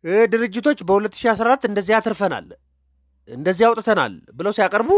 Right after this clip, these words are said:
አስተውላችሁ ሊሆን ይችላል። ስለዚህ በተቋማቶች ችግር የለም። የሚመዘገብ ሪፖርት አለ።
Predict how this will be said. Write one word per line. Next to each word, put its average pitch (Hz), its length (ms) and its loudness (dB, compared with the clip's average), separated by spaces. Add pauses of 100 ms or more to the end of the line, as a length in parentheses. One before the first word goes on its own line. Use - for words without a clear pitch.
(2000)
አስተውላችሁ 214 640 0
ሊሆን 202 160 2
ይችላል። 143 240 -4
ስለዚህ 247 260 -6
በተቋማቶች 269 600 2
ችግር 240 220 -2
የለም። 151 260 -2
የሚመዘገብ 190 560 -4
ሪፖርት 214 360 -4
አለ። 269 180 -2